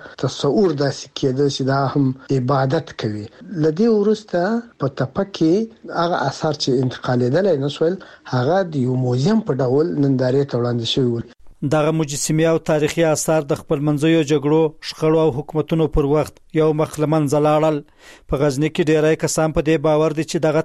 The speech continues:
Speaker 2: تاریخي ځای اوس یوازې یوه غونډۍ پاته ده، خو دغې غونډۍ هم تر ډېره خپل اهمیت ساتلی دی. که څه هم چې د دغه تپې ډېری تاریخي آثار د غزني موزیم ته انتقال سوي، خو ځینې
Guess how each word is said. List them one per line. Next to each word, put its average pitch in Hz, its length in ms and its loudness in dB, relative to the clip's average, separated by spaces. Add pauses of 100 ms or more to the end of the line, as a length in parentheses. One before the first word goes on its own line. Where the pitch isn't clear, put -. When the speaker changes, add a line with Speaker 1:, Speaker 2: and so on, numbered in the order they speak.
Speaker 2:
تاریخي 151 340 0 (100)
ځای 160 160 2 (320)
اوس 156 220 -2
یوازې 156 460 2
یوه 151 200 4
غونډۍ 156 280 0 (100)
پاته 156 340 2
ده، 156 100 4 (440)
خو 160 100 0 (180)
دغې 156 260 2
غونډۍ 147 400 2
هم 160 180 -2
تر 147 100 0 (120)
ډېره 156 260 2
خپل 160 300 0
اهمیت 147 440 0
ساتلی 151 420 0 (100)
دی. 156 140 4 (560)
که 151 100 2 (180)
څه 170 140 0
هم 156 140 0
چې 180 140 -4
د 156 120 2
دغه 156 160 2 (100)
تپې 160 220 0 (120)
ډېری 156 360 2
تاریخي 156 400 0
آثار 156 340 0
د 143 100 0
غزني 147 300 0
موزیم 151 360 0
ته 151 140 2
انتقال 147 320 -2 (120)
سوي، 151 260 4 (420)
خو 156 100 0 (100)
ځینې 151 260 0